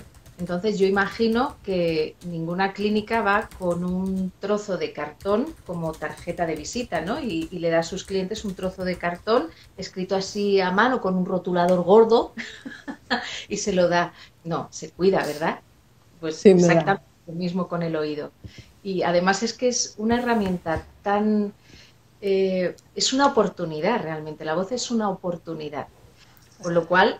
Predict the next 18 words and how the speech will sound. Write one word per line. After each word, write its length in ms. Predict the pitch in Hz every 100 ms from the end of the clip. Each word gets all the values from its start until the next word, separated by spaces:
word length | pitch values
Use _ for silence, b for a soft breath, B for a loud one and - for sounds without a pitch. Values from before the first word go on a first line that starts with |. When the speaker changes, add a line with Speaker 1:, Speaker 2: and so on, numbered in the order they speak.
| _
Speaker 1:
tienes 440 | 220 220 170 - -
una 180 | 226 247
herramienta 640 | 233 214 175 165 160 156 -
al 180 | 165
alcance 760 | 165 165 - 214 220 - 156 139 _ _ - -
de 120 | 214
tu 140 | 202
voz 480 | 185 190 165 226 -
<laughs> 1500 | 226 185 - - 277 - - 240 233 233 226 220 202 - -
para 220 | 220 226
precisamente, 1200 | - 214 202 220 208 220 220 202 196 214 233 254 - 185 170 165
eh, 100 | 160
llegar 540 | 185 175 175 190 220 - -
directamente 800 | 185 175 - 185 180 175 214 214
a, 300 | 170 160 -
a 140 | 165 165
esa 240 | 165 185
emoción. 480 | 170 160 - 147 143